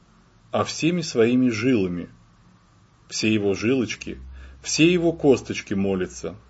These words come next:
Он выдирается от любви к Богу. А длинные молитвы, они не православные. Неправославного вероисповедания,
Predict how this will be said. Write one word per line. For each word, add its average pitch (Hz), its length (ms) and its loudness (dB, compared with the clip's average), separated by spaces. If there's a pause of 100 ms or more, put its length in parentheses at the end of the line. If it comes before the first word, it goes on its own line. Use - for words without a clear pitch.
(760)
Он 123 340 4
выдирается 113 920 4
от 87 120 -4
любви 98 340 -4
к 95 60 -10
Богу. 95 480 0 (1300)
А 107 100 4
длинные 165 480 0
молитвы, 139 580 2 (600)
они 139 220 2
не 156 100 0
православные. 98 840 0 (1200)
Неправославного 123 800 6
вероисповедания, 110 1000 0